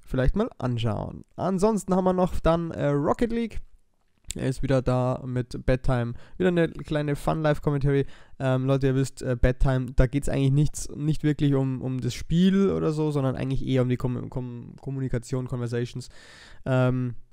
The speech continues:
wir sind da einfach im Teamspeak, haben da halt ein bisschen Fun, schreien rum, ähm, machen die anderen nieder, obwohl wir selber halt eigentlich die größten Hubs sind. Und, ähm, von dem her eigentlich auch immer ganz witzig. Und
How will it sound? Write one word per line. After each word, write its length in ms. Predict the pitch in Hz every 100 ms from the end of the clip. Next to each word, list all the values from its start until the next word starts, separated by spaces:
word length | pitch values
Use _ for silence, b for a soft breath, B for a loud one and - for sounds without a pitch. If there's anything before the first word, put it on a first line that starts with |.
| -
wir 100 | 135
sind 200 | 147 147
da 60 |
einfach 160 | 143 139
im 120 | 135
Teamspeak, 540 | 151 156 - 143 135 -
haben 200 | 139 143
da 100 | 135
halt 160 | 131
ein 80 | 131
bisschen 220 | 123 127
Fun, 420 | - 131 131 135
schreien 420 | 131 - 127 127 131
rum, 400 | 123 131 131 127
ähm, 380 | 120 120 120 120 B B B B B
machen 240 | - 131 131
die 60 |
anderen 240 | 123 127 127
nieder, 400 | 135 135 131 123
obwohl 220 | 127 123
wir 80 | 120
selber 240 | 123 123
halt 100 | 123
eigentlich 240 | 120 123 - - - -
die 80 | -
größten 400 | 127 - 135 131
Hubs 200 | 139 -
sind. 300 | 135 131 - B B B
Und, 600 | - 139 139 139 139 -
ähm, 520 | 135 131 131 131 123 -
von 120 | 143
dem 160 | 147
her 280 | 143 135 120 -
eigentlich 300 | 127 120 117
auch 100 | 120
immer 200 | 117 113
ganz 260 | 113 -
witzig. 340 | 110 - 113 110
Und 200 | 123